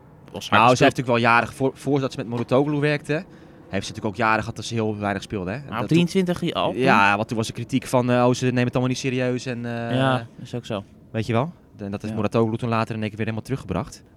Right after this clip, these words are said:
Speaker 2: Alleen, ehm, ja, goed, we gaan het, we gaan het zien. Ik denk, ik denk niet dat ze dit jaar nog speelt. Ze zal waarschijnlijk zich op de Australian Open gaan richten volgend jaar. Dus, eh, nou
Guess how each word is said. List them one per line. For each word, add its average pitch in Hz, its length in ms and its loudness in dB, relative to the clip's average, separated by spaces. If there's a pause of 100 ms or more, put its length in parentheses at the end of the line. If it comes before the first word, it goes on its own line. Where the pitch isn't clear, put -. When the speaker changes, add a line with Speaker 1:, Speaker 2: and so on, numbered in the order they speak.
Speaker 2:
Alleen, 92 420 -4
ehm, 90 280 -4 (220)
ja, 78 160 -6
goed, - 240 -14
we 90 60 -10
gaan 92 160 -4
het, 85 180 -10
we 92 60 -12
gaan 101 100 -6
het 90 100 -6
zien. 165 140 -10
Ik 170 100 -8
denk, 104 140 -6
ik 98 120 -4
denk 110 140 4
niet 120 80 2
dat 117 120 0
ze - 60 -10
dit 123 160 0
jaar 117 100 2
nog 104 100 -2
speelt. 156 260 0
Ze - 80 -8
zal 104 200 0 (320)
waarschijnlijk 110 400 -2
zich 110 140 -4
op 104 100 -8
de 104 60 -6
Australian 104 380 -2
Open 139 160 -4
gaan 113 100 -6
richten 95 220 -8
volgend 90 220 -8
jaar. 87 160 -6 (320)
Dus, 110 300 -6
eh, 113 60 2
nou 104 220 0